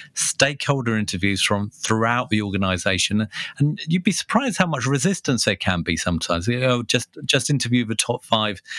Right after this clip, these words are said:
senior leaders and that will be fine. But it's, it's so important to make sure that this is a collaborative effort.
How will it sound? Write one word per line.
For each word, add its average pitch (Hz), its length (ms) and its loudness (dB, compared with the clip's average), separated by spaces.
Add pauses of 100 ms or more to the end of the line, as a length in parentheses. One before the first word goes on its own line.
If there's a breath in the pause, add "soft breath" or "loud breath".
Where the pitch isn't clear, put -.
(180 loud breath)
senior 101 380 2
leaders 98 440 2
and 98 260 2
that 107 140 2
will 101 120 -2
be 95 140 0
fine. 101 600 0
But 120 160 0
it's, 127 240 -4 (320 loud breath)
it's 127 160 0
so 170 380 2
important 147 640 0
to 101 80 2
make 110 240 2
sure 110 160 2
that 101 160 0
this 104 200 0
is 98 120 0
a 101 80 0
collaborative 104 640 0
effort. 95 380 0